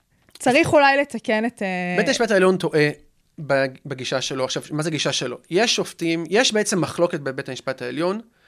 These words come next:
Speaker 2: שטרם לובנה עד הסוף, אוקיי? אה,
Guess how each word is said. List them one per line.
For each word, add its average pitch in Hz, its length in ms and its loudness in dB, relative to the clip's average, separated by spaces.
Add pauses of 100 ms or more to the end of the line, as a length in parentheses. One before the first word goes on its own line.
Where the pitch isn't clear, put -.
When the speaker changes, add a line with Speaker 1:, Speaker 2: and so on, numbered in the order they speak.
(360)
Speaker 2:
שטרם 190 480 0
לובנה 143 380 0
עד 127 100 -4
הסוף, - 480 -16
אוקיי? 269 240 -12 (680)
אה, 143 400 -4